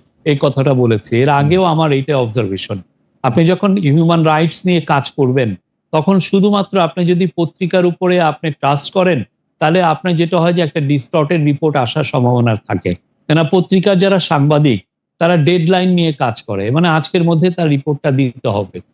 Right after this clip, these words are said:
তো ডেডলাইনের উপরে কাজ করলে যেটা হয় যে এতে আপনার ভুলভ্রান্তি হওয়ার সম্ভাবনাটা অনেক বেশি থাকে। আর যারা হিউম্যান রাইটস নিয়ে কাজ করেন, তার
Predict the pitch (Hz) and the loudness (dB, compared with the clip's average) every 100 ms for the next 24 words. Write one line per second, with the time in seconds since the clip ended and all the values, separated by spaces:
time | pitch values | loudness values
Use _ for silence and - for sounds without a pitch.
0 | _ _ 143 160 170 196 208 214 185 214 | _ _ 0 2 2 2 2 0 0 0
1 | 208 196 - 208 208 202 190 202 196 196 | 0 -2 -2 0 0 0 0 0 0 0
2 | 202 160 - - 160 180 170 - _ _ | 0 -2 -4 -6 -4 -2 -4 -6 _ _
3 | 151 143 165 143 196 165 180 175 165 165 | -4 0 2 2 2 2 0 0 0 0
4 | 160 - 156 151 151 147 143 139 135 120 | -2 -4 -2 0 0 0 0 0 0 0
5 | 120 - 156 135 98 - 92 _ _ _ | -2 -4 -6 -4 -6 -6 -10 _ _ _
6 | - 135 170 185 147 170 196 202 208 214 | -2 2 2 2 2 2 2 2 2 0
7 | - 220 208 170 151 - 147 127 123 160 | 0 -2 0 0 -2 -2 -2 -2 -2 -2
8 | 165 | -2